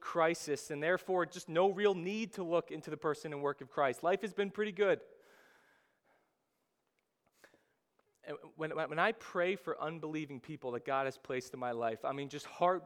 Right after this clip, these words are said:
burning in prayer for them, here's something I'll often pray. I'll say, "God, wound them gently,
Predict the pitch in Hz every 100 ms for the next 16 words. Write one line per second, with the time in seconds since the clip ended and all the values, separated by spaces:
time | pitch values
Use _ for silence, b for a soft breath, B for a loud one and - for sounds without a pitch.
0 | 139 156 160 170 165 156 139 139 139 -
1 | 143 139 147 131 123 B B - 202 202
2 | 202 170 165 147 117 143 139 131 113 127
3 | 113 98 _ B B B B - 151 151
4 | 131 160 175 185 180 B B B _ _
5 | _ _ _ _ _ _ _ _ - 143
6 | 220 233 196 139 - 127 - 98